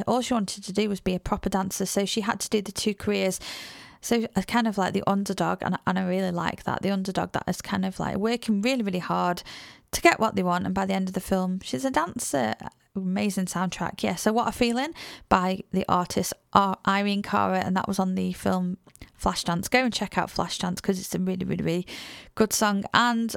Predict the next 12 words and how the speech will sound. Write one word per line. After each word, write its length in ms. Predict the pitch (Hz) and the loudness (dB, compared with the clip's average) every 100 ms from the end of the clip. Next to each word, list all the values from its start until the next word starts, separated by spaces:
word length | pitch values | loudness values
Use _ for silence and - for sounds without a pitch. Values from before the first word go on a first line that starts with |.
| - | 2
on 140 | 233 | 4
my 240 | 262 254 247 | 6 4 2
Spotify 540 | - 240 - - 196 | 0 0 0 -2 -2
playlist, 560 | - 202 208 196 196 - | 2 0 2 0 -2 0
there 240 | 180 175 | 0 2
is 380 | - 190 190 - - - - - 233 | 0 2 0 -2 -10 -18 -18 -10 -2
lots 600 | 262 320 277 - - - - | 2 4 4 2 -8 -8 2
of 280 | 190 185 190 | 4 4 2
movie 380 | 185 196 185 185 | 0 0 0 -2
soundtracks, 720 | - 175 175 175 - - - | 0 0 0 -2 -4 -4 -6
um, 300 | - 196 190 - | 0 0 0 -2
including, 960 | 214 226 - - 247 240 208 190 190 | -2 -2 -4 0 2 2 2 2 0